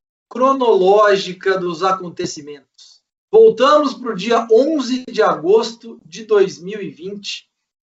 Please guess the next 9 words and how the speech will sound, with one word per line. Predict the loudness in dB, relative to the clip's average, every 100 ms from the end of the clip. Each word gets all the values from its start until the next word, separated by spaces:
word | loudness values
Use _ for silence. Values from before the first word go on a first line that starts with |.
| _ -6
Já | -6
tinha | -4 -2 2 2 2 -2 _ _ -16
interrompido | -8 0 0 0 -6 -10 -10 -6 -2 0
ali | 0 0 0
a | 0
pandemia, | -2 -2 0 -2 -4 -4 0 2 0
o, | -6 -12
o | _
período | -8 -2 0 -2 -6